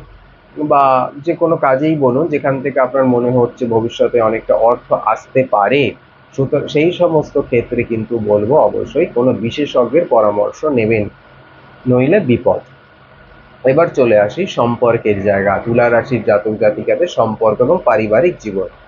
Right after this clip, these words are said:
দেখুন, পঞ্চম ঘরে রাহু সম্পর্কের ক্ষেত্রে একদিকে যেমন উত্তেজনা সৃষ্টি করবে,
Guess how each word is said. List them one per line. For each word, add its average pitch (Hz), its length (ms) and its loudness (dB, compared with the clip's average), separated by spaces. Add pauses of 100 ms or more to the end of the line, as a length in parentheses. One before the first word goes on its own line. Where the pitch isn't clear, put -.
(140)
দেখুন, 160 320 0
পঞ্চম 135 560 2
ঘরে 170 320 2
রাহু 123 540 2 (100)
সম্পর্কের 151 720 0
ক্ষেত্রে 139 600 0 (440)
একদিকে 170 500 0
যেমন 113 400 0 (200)
উত্তেজনা 156 640 0
সৃষ্টি 139 420 -2
করবে, 156 420 2